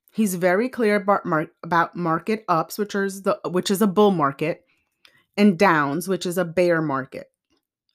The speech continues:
And that at some point over a sixty-year period, your wealth will be cut in half at least once.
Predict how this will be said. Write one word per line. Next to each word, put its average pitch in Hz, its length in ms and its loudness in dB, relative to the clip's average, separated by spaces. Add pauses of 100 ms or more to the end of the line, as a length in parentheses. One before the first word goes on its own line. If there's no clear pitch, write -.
And 202 160 2
that 180 120 4
at 170 120 0
some 262 300 2
point 208 340 -2
over 170 240 -2
a 170 60 0
sixty-year 220 680 -2
period, 160 640 -6 (480)
your 196 220 4
wealth 202 420 2
will 180 180 0
be 175 140 -4
cut 165 360 0
in 170 140 0
half 165 720 -2 (520)
at 196 260 2
least 180 360 -2
once. 156 600 -4